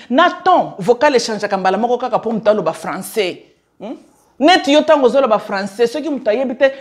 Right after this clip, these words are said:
na, na ton no tu échanger kaka po ozoloba langue wana. Kota na Lingala, ton peut échanger. Donc, omoni ke eza langue moko ya bamitu pasi. Et puis, Congolais aza pe na posa langue wana te, po langue wana ememeli biso makambo.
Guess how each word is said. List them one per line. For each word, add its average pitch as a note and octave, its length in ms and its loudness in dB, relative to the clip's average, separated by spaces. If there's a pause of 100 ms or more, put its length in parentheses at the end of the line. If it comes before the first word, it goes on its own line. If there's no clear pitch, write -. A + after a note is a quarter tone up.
(140)
na, B3 340 -2
na D#4 200 4
ton F4+ 220 0
no D#4 120 0
tu D4+ 140 -4 (100)
échanger A3 380 -2
kaka B3+ 160 0
po A3+ 120 -2
ozoloba G3+ 280 -2
langue F#3+ 260 -4
wana. E3 460 -4 (480)
Kota F#4 260 4
na D4 100 4
Lingala, C4+ 420 2
ton C#4 240 0
peut C4 140 0
échanger. F3 720 -4 (200)
Donc, C4 260 0
omoni D4+ 300 -2
ke C4 80 -6
eza B3 180 0
langue B3+ 300 -2
moko A3+ 220 -8
ya G#3+ 40 0
bamitu G3+ 400 -6
pasi. F#3 580 -4 (560)
Et C4+ 120 6
puis, F4 220 0
Congolais C4 380 -2
aza C#4 220 -2
pe C#4+ 160 -2
na B3+ 140 -2
posa C#4+ 380 -2
langue A#3 320 -4
wana A3 240 2
te, A#3+ 140 0
po B3 180 0
langue D#4+ 300 2
wana C#4+ 180 -2
ememeli A3+ 280 -4
biso A#3+ 220 -4
makambo. F3 680 -4